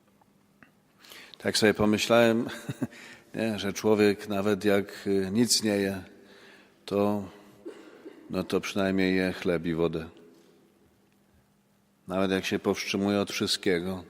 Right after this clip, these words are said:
to jednak ma takie poczucie, że nie potrafi żyć bez chleba i wody. I to jest dokładnie to samo, nie, w naszym życiu z Bogiem. Ojciec daje nam chleb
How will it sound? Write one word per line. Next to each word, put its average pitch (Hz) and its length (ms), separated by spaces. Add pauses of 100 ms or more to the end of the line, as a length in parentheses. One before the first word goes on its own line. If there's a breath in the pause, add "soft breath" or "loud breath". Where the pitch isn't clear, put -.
to 101 300 (540 loud breath)
jednak 98 300
ma 98 120
takie 101 320
poczucie, 101 580
że 95 440
nie 101 100
potrafi 98 460
żyć 87 220
bez 85 220
chleba 90 400
i 85 80
wody. 87 360 (2500 loud breath)
I 98 80
to 113 120
jest 107 220
dokładnie 104 520
to 95 160
samo, 98 460 (880 loud breath)
nie, 92 140
w 92 80
naszym 95 340
życiu 107 460 (800 soft breath)
z 92 120
Bogiem. 92 580 (440)
Ojciec 107 800
daje 92 300
nam 90 240
chleb 117 400